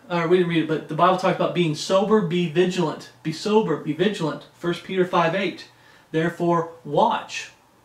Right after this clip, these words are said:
When you go and you go to put on your armor and you're supposed to stand watch somewhere,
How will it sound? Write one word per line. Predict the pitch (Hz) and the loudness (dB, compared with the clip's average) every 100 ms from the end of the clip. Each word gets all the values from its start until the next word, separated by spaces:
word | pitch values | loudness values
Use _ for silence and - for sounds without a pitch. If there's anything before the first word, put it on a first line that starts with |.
| _ _ _ _ _ _ - | _ _ _ _ _ _ -2
When | 147 | 0
you | 156 220 | 2 2
go | 202 208 240 | 2 6 6
and | 185 | 4
you | 160 | 4
go | 214 | 2
to | 190 | 2
put | 185 | 0
on | 196 202 | 2 2
your | 196 | 2
armor | 175 196 220 | 2 4 4
and | 208 | 2
you're | 165 | 0
supposed | 180 202 196 | 0 -2 -2
to | 165 | -6
stand | - 185 202 151 | -4 -4 -2 2
watch | 165 196 - | 4 4 2
somewhere, | - 214 214 226 254 | -4 0 0 2 2